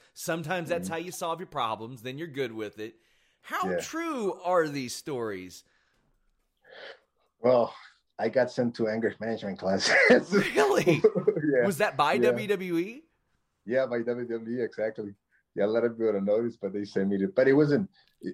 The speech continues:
Speaker 2: I, I don't have an anger issue. Like, people that know me, that they understand that it's a, it's a, it's a respect issue. I grew up
Speaker 1: Sure.
Speaker 2: in, in, in the hood, you know, in the Segundo Barrio in El Paso and,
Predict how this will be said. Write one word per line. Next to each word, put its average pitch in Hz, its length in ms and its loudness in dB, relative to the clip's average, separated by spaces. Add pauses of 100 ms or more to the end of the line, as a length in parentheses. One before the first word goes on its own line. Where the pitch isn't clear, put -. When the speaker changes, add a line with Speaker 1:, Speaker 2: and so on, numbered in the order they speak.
Speaker 2:
I, 113 100 0
I 120 200 4
don't 127 140 0
have 127 140 0
an 95 140 -4
anger 110 320 -4
issue. 98 280 -8
Like, 98 180 -2
people 127 260 4
that 110 140 6
know 104 160 2
me, 120 140 2
that 104 180 0 (100)
they 98 100 -2
understand 104 420 -2
that 92 240 -6
it's 98 200 -8
a, 107 160 4
it's 107 200 -8
a, 98 320 2 (560)
it's 117 180 -4
a 143 60 6
respect 120 540 2
issue. 90 320 -8
I 95 100 -2
grew 117 200 4
up 117 160 4
Speaker 1:
Sure. 107 60 2
Speaker 2:
in, 90 180 -2 (120)
in, 87 180 -8 (240)
in 92 200 -2
the 85 100 -4
hood, 113 260 6
you 95 80 2
know, 98 160 6
in 98 80 6
the 92 120 4
Segundo 92 360 2
Barrio 107 240 8
in 101 80 4
El 92 180 0
Paso 113 380 2
and, 90 240 -4